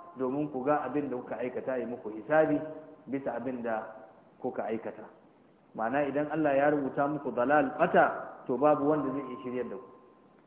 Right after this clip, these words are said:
In Allah ya rubuta ko yan wuta ne, to babu yanda ni zan yi da ku. Da kuke ce aka azaba, lalle azabar za ta riske ku. Domin shari'a ta Allah ce, shi yake ba,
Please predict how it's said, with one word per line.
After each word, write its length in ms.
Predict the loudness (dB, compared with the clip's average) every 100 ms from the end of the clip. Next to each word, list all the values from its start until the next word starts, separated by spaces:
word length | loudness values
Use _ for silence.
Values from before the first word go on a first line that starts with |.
| _ -8
In 180 | -6
Allah 200 | -2 2 2
ya 60 |
rubuta 280 | 2 0 -4
ko 140 | -4 -4
yan 180 | -2
wuta 180 | -2 0
ne, 180 | 0 -2 -6 -16 -20 -20 -8
to 100 | 0
babu 260 | 4 4
yanda 240 | 4 0 0
ni 140 | -2
zan 160 | -2 -2
yi 60 | -2
da 80 | -4
ku. 160 | -6 -14 -18 -18 -10
Da 60 |
kuke 240 | -6 -6 -4
ce 80 | -4
aka 320 | -4 -2 -2
azaba, 480 | -2 -2 0 -2 -4 -4
lalle 260 | -2 0 -2
azabar 340 | -2 -4 -4 -4
za 100 | -6
ta 120 | -6 -8
riske 320 | -10 -16 -18
ku. 80 | -18 -20 _ _ _ _ _ _ _ _
Domin 320 | -8 -4 -4 -6 -12 -14 -4
shari'a 320 | 2 4 2
ta 160 | -2
Allah 240 | -4 -2 -4 -6
ce, 80 | -10
shi 120 | -8 -8
yake 140 | -8
ba, 180 | -4 -4